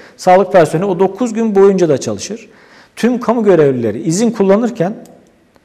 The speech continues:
sağlık personeli çalışmak zorundadır. Ve biz bugüne kadar bunun karşılığını alamıyorduk. İdari izinlerdeki yaptığımız mesailerin karşılığını alamıyorduk. Bu toplu sözleşmeyle,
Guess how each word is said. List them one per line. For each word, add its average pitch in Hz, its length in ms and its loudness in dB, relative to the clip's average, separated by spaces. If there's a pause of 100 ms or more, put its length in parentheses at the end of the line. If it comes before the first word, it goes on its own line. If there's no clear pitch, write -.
(240)
sağlık 208 380 2
personeli 220 400 2
çalışmak 202 420 -4
zorundadır. 95 520 -8 (320)
Ve 160 120 2
biz 214 180 0
bugüne 240 260 2
kadar 170 220 4
bunun 220 140 0
karşılığını 190 460 0
alamıyorduk. 117 560 -8 (2250)
İdari 175 340 4
izinlerdeki 160 880 -2 (580)
yaptığımız 185 480 0
mesailerin 185 600 -2
karşılığını 156 540 -4
alamıyorduk. 202 640 -4
Bu 214 80 -4
toplu 202 260 -2
sözleşmeyle, 156 720 -2